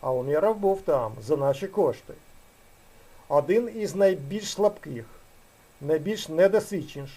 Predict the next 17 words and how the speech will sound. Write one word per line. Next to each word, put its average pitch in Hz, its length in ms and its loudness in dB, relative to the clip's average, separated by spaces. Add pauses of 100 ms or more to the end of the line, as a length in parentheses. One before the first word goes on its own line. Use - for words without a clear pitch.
(180)
і 147 60 -8
взагалі 170 640 -2
абсолютно 180 560 -2
незрозуміло, 190 600 -2
звідки 151 460 -8
він 190 200 -2
взявся 135 720 2 (540)
в 123 180 -14
найвищих 175 680 -2 (680)
кабінетах 165 540 -2
влади 175 380 0
на 165 180 0
пагорбах 143 640 -2
Печерська. 151 680 -6 (400)
Звідки 180 640 -8
взявся 185 600 2
цей, 160 500 -4